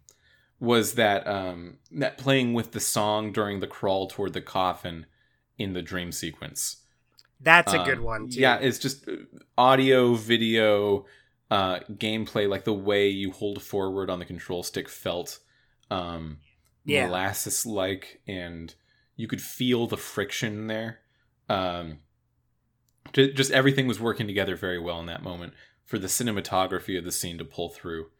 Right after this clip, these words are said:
Speaker 1: in a very, uh,
Speaker 2: Totally.
Speaker 1: um, i-, in a very cool way that only video games can do.
Speaker 2: Yeah, yeah, I totally agree.
Speaker 1: Yeah.
Speaker 2: Uh, but I am glad you picked the montage as well.
Speaker 1: It's just a fun montage. She does such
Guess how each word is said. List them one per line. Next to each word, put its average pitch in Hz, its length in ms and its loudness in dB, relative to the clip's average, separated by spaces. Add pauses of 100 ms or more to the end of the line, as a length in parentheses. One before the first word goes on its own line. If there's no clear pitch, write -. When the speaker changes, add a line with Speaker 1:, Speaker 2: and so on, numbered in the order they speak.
(220)
Speaker 1:
in 110 120 -6
a 95 60 -4
very, 90 460 -2
uh, 80 220 -4
Speaker 2:
Totally. 127 580 -4
Speaker 1:
um, 76 460 -6 (920)
i-, 131 40 -10
in 127 220 -4
a 117 40 -2
very 151 220 6
cool 110 200 0
way 92 140 0
that 135 140 2
only 147 260 2
video 127 340 2
games 98 300 -6
can 160 160 -2
do. 165 340 -4 (1300)
Speaker 2:
Yeah, 294 320 2 (160)
yeah, 202 220 4
I 135 100 0
totally 156 420 2
agree. 120 340 -8 (400)
Speaker 1:
Yeah. 107 240 0 (280)
Speaker 2:
Uh, 147 260 2 (120)
but 147 260 8
I 220 120 12
am 277 220 10
glad 202 300 8
you 180 100 -2
picked - 180 2
the - 60 -4
montage 156 500 2
as 123 120 -8
well. 117 320 -6 (180)
Speaker 1:
It's 151 160 4
just - 140 0
a 139 40 0
fun 107 320 -2
montage. 101 920 -2
She 180 140 2
does 143 560 2
such - 280 0